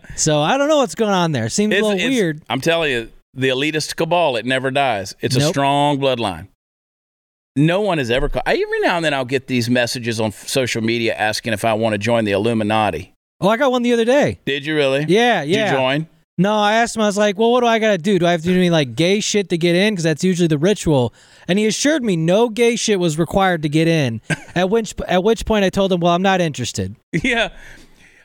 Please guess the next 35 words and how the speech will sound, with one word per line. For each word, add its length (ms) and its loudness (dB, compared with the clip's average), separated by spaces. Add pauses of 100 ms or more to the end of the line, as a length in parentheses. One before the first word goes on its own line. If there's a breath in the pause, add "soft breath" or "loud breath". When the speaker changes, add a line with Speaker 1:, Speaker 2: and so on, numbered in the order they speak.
(680 loud breath)
Speaker 2:
Repeat 300 -2
after 240 -4
me. 240 0
"We're 160 0
here. 500 0
We're 140 -2
queer. 520 -2
We're 100 -2
coming 240 -2
for 100 -2
your 100 2
children." 460 -2
Speaker 1:
Yeah. 140 2 (580)
<laughs> 600 -6
Speaker 2:
That's, 240 -2
that's 240 -2
what 140 -4
you, 80 -4
I 60 0
think 200 -4
that's 220 -2
like 180 -2
a 80 -6
mantra. 480 -2 (460 loud breath)
Speaker 1:
It's 140 2
Speaker 2:
You 40 0
Speaker 1:
their 120 2
Speaker 2:
gotta 120 -2
say 80 0
Speaker 1:
mantra 220 0
Speaker 2:
that. 60 0
Speaker 1:
now, 220 -2 (120)
but 120 -2
they're 100 0
kidding. 380 -4